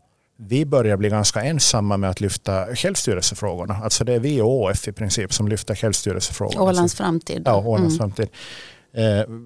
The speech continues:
Speaker 1: vi kommer att ha en del förslag på hur självstyrelsen kan utvecklas. Hur vi kan göra vardagen bättre för ålänningarna genom att utveckla självstyrelsen. Det handlar om att slopa näringsrättsavgifter, eh, göra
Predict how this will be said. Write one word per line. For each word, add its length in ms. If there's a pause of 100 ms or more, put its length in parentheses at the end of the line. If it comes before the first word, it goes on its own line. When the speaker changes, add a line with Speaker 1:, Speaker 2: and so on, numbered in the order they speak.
(200)
Speaker 1:
vi 160
kommer 260
att 220
ha 240
en 80
del 180
förslag 460
på 100
hur 360
självstyrelsen 680
kan 160
utvecklas. 800 (360)
Hur 100
vi 120
kan 240
göra 280
vardagen 720
bättre 420
för 120
ålänningarna 560
genom 240
att 160
utveckla 400
självstyrelsen. 760
Det 60
handlar 240
om 100
att 140 (380)
slopa 420
näringsrättsavgifter, 1400 (440)
eh, 200
göra 600